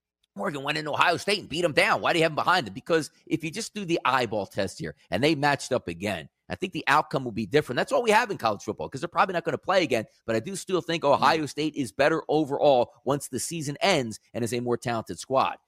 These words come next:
Speaker 1: So my top five to round it out, the Cincinnati Bearcats. They haven't done anything wrong. They just haven't played very many good teams. And when you are a Power Five team, or non, or Group of Five team, I should say, you're not gonna get the same treatment as the Power Fives.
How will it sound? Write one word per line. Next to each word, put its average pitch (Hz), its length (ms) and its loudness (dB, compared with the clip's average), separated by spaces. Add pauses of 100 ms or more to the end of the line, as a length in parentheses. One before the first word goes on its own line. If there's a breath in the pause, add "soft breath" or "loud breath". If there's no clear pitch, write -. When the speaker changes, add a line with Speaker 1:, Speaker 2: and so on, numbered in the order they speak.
(120)
Speaker 1:
So 117 160 -2
my 147 240 2
top - 460 2
five 175 360 4
to 151 80 -6
round 156 300 2
it 151 80 0
out, 190 180 2
the 120 60 -10
Cincinnati 151 640 -2
Bearcats. 139 480 0 (260)
They 123 60 4
haven't 160 180 2
done 170 200 2
anything 156 340 -4
wrong. 131 320 2 (240)
They 85 60 -10
just 123 120 -6
haven't 147 220 -2
played 147 240 0
very 131 180 2
many 127 220 -2
good 110 180 2
teams. 175 420 -4 (120)
And 113 120 -4
when 127 140 -6
you 131 140 -6
are 147 180 4
a 156 140 -2
Power 160 480 0
Five 156 420 0
team, 147 380 -2 (160)
or 90 80 -6
non, 151 400 2
or 98 100 -2
Group - 260 -4
of 90 100 -6
Five 98 240 0
team, 104 140 -8
I 98 40 -8
should 95 240 -10
say, 101 220 -2 (180)
you're 110 80 -4
not 143 120 2
gonna 160 140 -2
get 156 140 -4
the 135 80 -10
same 147 240 -4
treatment 135 300 -2
as - 80 -4
the - 80 -10
Power 120 280 0
Fives. 95 400 -2